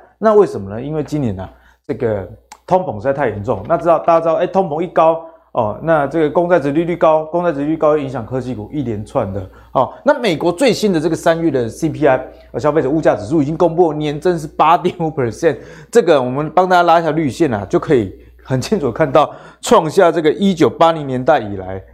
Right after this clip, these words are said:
的新高啊，所以是四十年以来的一个高点啊。哦，所以呢，其实现在的通膨真的是涨幅非常的夸张。不过我有帮大家留意到，里面一个一点点好消息是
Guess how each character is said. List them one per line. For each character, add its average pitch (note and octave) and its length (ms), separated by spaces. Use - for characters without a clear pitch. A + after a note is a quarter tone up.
的 B2 80
新 B2+ 300
高 A#2+ 140
啊， A2+ 100
所 B2+ 120
以 B2 60
是 B2+ 80
四 G3+ 240
十 C3 160
年 B2 280
以 A2+ 120
来 G#2+ 200
的 A#2 180
一 E3 120
个 D3+ 100
高 D#3+ 280
点 B2 280
啊。 G2+ 180
哦， A#2 220
所 A#3+ 180
以 A3 60
呢， D3 200
其 F3+ 180
实 E3 120
现 E3 220
在 D3 120
的 B2+ 60
通 C3 240
膨 F#2+ 260
真 C3 160
的 A#2+ 80
是 A#2 160
涨 G2+ 240
幅 F#2 140
非 A#2+ 260
常 F#2+ 200
的 F2+ 100
夸 A#2 200
张。 B2+ 160
不 G3+ 80
过 B3+ 140
我 F#3 120
有 G3+ 80
帮 E3 160
大 E3 80
家 E3 80
留 C3+ 240
意 D3 80
到， C3 160
里 G#2+ 80
面 E3 240
一 E3+ 80
个 D#3+ 340
一 A3+ 100
点 E3 220
点 E3 120
好 A#2+ 180
消 C#3 200
息 B2 120
是 B2 220